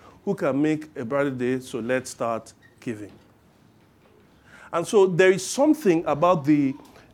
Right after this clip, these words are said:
um, if you like, the loftiness of the lyrics as directly related to the transcendentness of the subject. The loftiness of the lyrics of the song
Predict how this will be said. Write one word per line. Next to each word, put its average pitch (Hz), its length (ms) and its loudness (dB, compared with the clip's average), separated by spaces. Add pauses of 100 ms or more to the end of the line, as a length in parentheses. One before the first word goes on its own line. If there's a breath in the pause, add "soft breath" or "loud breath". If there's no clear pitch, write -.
um, 147 360 0 (540)
if 175 160 -2
you 180 80 2
like, 180 320 4
the 185 300 -2 (100)
loftiness 247 800 0
of 135 160 -6
the 131 80 -4
lyrics 139 640 -4 (1600 soft breath)
as 151 320 2
directly 185 760 -2
related 147 560 -2
to 131 120 -8
the 123 140 -8
transcendentness 127 1160 -8 (120)
of 120 520 -6
the 117 120 -12
subject. - 680 -12 (680 loud breath)
The 131 100 -6
loftiness 233 600 0
of 143 100 -4
the 135 80 -4
lyrics 233 400 -4
of 123 140 -6
the 117 80 -8
song 113 420 -10